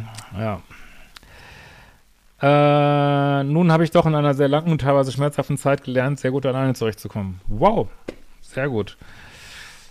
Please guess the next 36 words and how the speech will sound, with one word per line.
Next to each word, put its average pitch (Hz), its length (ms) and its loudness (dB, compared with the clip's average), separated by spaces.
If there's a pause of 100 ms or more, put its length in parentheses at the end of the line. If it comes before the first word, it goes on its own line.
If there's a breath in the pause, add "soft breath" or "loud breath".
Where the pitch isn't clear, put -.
(480 loud breath)
Sehr 135 260 2
gut, 127 260 -2
sehr 120 340 -4
gut, 156 200 -4
sehr 120 160 -2
gut, 101 220 -6
das 113 140 -14
gefällt 120 340 -10
mir. 117 320 -4 (880 loud breath)
Ähm, 123 840 -2 (1120 loud breath)
ich - 80 -12
habe 127 140 -2
nicht 151 140 -2
mehr 151 100 2
so 131 80 0
den 123 160 -2
Druck 165 240 -2
wie 175 80 -2
früher, 185 520 -4
sehr 104 320 -6
gut. 160 360 -6
Aber 127 120 0
natürlich 139 380 -2
schaue 131 160 0
ich 127 60 -2
mich 127 120 -2
immer 131 220 -2
um, 156 260 0
denn 131 120 -2
ich 127 120 -8
will 131 100 -4
den 127 120 -4
Wunsch 127 240 -6
nach 123 160 -4
einer 113 140 -6
erfüllenden, 127 680 -6